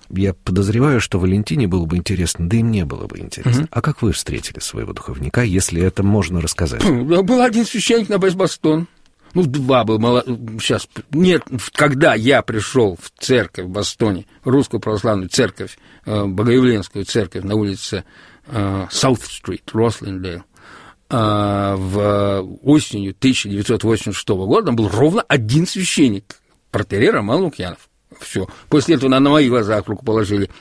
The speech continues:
Speaker 2: отца, э, м, Николая Баргута, сирийского происхождения, араб, но все равно русский священник,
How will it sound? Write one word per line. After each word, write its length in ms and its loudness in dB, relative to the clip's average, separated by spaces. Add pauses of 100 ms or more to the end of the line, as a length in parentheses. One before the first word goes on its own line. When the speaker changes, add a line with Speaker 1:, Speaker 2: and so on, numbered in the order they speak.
Speaker 2:
отца, 400 -2 (380)
э, 80 -2
м, 1300 -2
Николая 360 0
Баргута, 600 -2 (480)
сирийского 500 -2
происхождения, 600 -2
араб, 340 -6
но 180 -6
все 120 -10
равно 160 0
русский 240 -4
священник, 640 -4